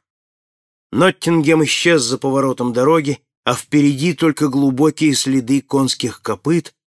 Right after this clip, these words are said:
цепочкой тянулись вдаль, и каждая ямка спешила заплыть мутной пузырчатой жижей. «Клянусь святым Кезбертом», — сказал отец Тук, — «у проклятого старика четыре ноги, а у меня только две.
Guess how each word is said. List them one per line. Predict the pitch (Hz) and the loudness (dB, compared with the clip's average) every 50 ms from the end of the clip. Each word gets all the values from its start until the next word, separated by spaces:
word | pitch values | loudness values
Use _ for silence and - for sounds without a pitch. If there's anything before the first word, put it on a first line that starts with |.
| _ | _
цепочкой | - - 127 127 - - 147 160 160 151 - - - 151 143 | -6 -4 -4 -4 -2 0 2 2 2 2 0 -2 -2 -2 -2
тянулись | 127 - 147 143 139 143 147 143 135 120 117 | 0 -2 -2 0 2 2 2 0 0 -2 -4
вдаль, | 107 95 95 104 110 110 147 156 160 151 147 - - _ _ _ _ _ | -8 -10 -14 -18 -6 -2 0 2 2 0 0 -2 -8 _ _ _ _ _
и | - 131 | -6 -4
каждая | - - 147 113 104 110 135 131 | 0 0 0 0 0 0 0 2
ямка | 131 127 131 147 156 151 - - 156 | 2 4 4 4 2 2 2 0 -2
спешила | 143 - - - 143 127 - 151 147 143 143 | -2 -2 -4 -4 -4 -2 -2 0 0 0 0
заплыть | 123 135 127 - - 123 156 151 131 - | 0 -2 -4 -4 -4 -2 -2 -2 -2 -4
мутной | 110 117 131 147 143 - - 135 143 135 | -2 0 0 0 -2 -2 -4 -2 -2 -2
пузырчатой | - - 135 117 113 135 127 - - - 127 - 123 123 113 | -2 -4 -4 -2 0 -2 -2 -2 -4 -10 -8 -6 -6 -6 -6
жижей. | 98 107 113 104 87 78 78 76 _ _ _ _ _ _ _ _ _ _ _ _ _ _ _ _ _ - | -6 -6 -6 -6 -6 -8 -12 -18 _ _ _ _ _ _ _ _ _ _ _ _ _ _ _ _ _ -10
«Клянусь | - 110 117 110 113 120 120 110 - - | -6 -4 -4 -4 -2 -4 -4 -2 -2 -2
святым | - - 113 110 98 - 110 104 98 | -2 -2 -4 -4 -4 -6 -8 -10 -10
Кезбертом», — | - - 123 131 123 110 110 127 127 - - 131 127 117 - - _ _ _ _ _ | -6 -4 -2 -2 -2 -2 -2 -4 -4 -2 -2 -2 -2 -2 -8 -14 _ _ _ _ _
сказал | - - - 135 131 113 123 123 | -8 -4 -2 -2 0 0 0 0
отец | 123 - - 123 123 110 - - | 0 0 0 -2 0 0 -2 -4
Тук, — | - 127 131 117 - - - _ _ _ _ _ _ | -2 -2 -2 -2 -2 -6 -12 _ _ _ _ _ _
«у | 127 131 | -2 -2
проклятого | - 143 139 123 - 131 131 143 131 - 139 135 135 | 0 0 0 0 0 0 0 0 2 2 0 0 0
старика | 123 - - 147 135 131 127 - 151 151 147 | 0 0 0 0 0 0 0 2 0 0 2
четыре | - 139 127 - - 156 185 185 202 196 | 0 -4 -4 -2 0 2 4 4 4 4
ноги, | 196 202 208 170 185 208 180 | 4 2 2 0 0 0 2
а | 160 | 2
у | 151 139 | 0 0
меня | 127 127 127 127 127 | -2 0 0 0 0
только | - 143 147 - - 165 | 0 -2 -4 0 0 2
две. | 151 175 185 190 160 120 - | 2 4 4 4 2 0 -2